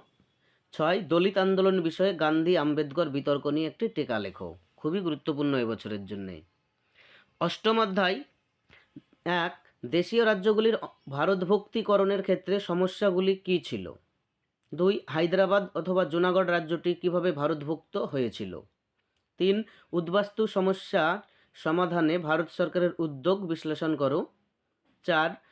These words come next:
ভারত স্বাধীনতা লাভের পর কীভাবে উদ্বাস্তু সমস্যার সৃষ্টি হয়? পাঁচ, স্মৃতিকথা ও আত্মজীবনীতে দেশভাগের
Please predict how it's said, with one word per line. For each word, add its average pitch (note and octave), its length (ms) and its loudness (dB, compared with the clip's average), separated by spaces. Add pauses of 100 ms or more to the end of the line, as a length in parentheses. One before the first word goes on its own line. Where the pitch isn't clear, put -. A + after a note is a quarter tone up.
(220)
ভারত D3+ 420 0 (300)
স্বাধীনতা G3 480 0
লাভের F#3 280 2
পর F#3 240 0
কীভাবে F#3 360 0
উদ্বাস্তু F3 520 -2
সমস্যার F3 420 -2
সৃষ্টি F3 460 -4
হয়? F#2+ 280 -4 (880)
পাঁচ, E3 260 2
স্মৃতিকথা G#3 800 0
ও G3 100 2
আত্মজীবনীতে F#3 960 0 (500)
দেশভাগের F3 600 0